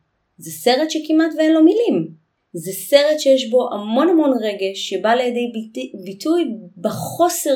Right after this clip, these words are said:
התבטאות, במבט, באיפוק, בצניעות, בשונה מאיתנו.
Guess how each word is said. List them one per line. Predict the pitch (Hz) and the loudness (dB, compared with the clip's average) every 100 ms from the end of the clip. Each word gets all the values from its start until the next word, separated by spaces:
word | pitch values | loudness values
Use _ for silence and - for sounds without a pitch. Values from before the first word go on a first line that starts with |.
| 240 | -2
התבטאות, | 226 190 - - 185 - - _ _ _ _ _ | -6 -6 -6 -6 -8 -8 -20 _ _ _ _ _
במבט, | 156 196 185 160 226 233 165 - - _ _ - | -2 0 2 2 2 2 0 -8 -16 _ _ -2
באיפוק, | 165 170 160 - 294 254 - - - _ _ | 0 0 -2 -4 -2 -2 -4 -16 -20 _ _
בצניעות, | 165 180 - 190 196 277 254 - - _ _ _ | -6 -4 -4 -4 2 4 2 0 -14 _ _ _
בשונה | 143 127 160 190 | -14 -6 -2 0
מאיתנו. | 220 185 - 139 127 | 2 0 -4 -8 -8